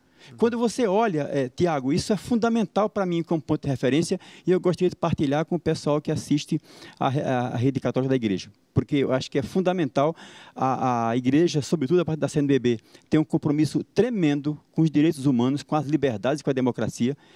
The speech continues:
Speaker 2: e a gente precisa dizer isso.
Speaker 1: Uhum.
Speaker 2: É, quando a gente, é, é, chega num momento como esse, é, é preciso olhar e ver quem é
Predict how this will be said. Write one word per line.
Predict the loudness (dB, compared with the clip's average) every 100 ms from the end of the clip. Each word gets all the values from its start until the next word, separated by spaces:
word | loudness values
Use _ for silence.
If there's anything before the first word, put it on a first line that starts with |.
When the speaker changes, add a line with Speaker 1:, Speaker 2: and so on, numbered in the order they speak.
| -10 -2
Speaker 2:
e |
a |
gente | 0 0
precisa | -2 0
dizer | 0 0
isso. | 0 -2 -14 -20 -20
Speaker 1:
Uhum. | -10 -2
Speaker 2:
É, | -2
quando | 0 0 2
a | 0
gente, | 0 -2 -2 0
é, | 0 0 0 0 0
é, |
chega | 0 0 0 0
num | 0
momento | 0 0 -2
como | 0 2
esse, | 0 -2 -12 -16 -20 -12
é, | -12 -2 -2
é |
preciso | 0 -2 -2 -2 -4 -2 -2
olhar | 0 0 2 0 0 -2
e | -2
ver | 0 -2 -2 _ _ _ -20 _ -8
quem | 0 2 2 2
é | 0